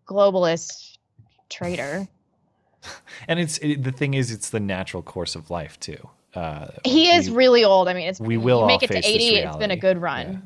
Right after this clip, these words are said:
Speaker 1: man.
Speaker 2: Yeah.
Speaker 1: Um, and then we have Starscream fifteen forty, ten dollars. Blonde, or Matt, you need to send Blonde to Saudi Arabia to report.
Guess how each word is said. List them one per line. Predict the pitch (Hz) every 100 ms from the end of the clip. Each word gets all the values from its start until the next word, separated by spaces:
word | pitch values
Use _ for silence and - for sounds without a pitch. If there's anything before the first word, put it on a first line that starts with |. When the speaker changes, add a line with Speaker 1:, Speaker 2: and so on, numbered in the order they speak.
| 160
Speaker 1:
man. | 131 180 185 _ _ _ _ _
Speaker 2:
Yeah. | 170 156 196 185 180
Speaker 1:
Um, | 180 196 - - - _ _ _ 226
and | 233
then | 240 240
we |
have | 220
Starscream | 202 240 226 - 240
fifteen | 233 - 220
forty, | 226 220 214
ten | 226
dollars. | 214 208 208 196
Blonde, | - 226 277 269 240 240
or | 220
Matt, | 214 254 262 -
you | 220
need | 233 233
to |
send | - 254 214
Blonde | 190 196 214
to | 214
Saudi | 214 196 190
Arabia | 175 180 180 175
to | - 185
report. | 180 - - 202 170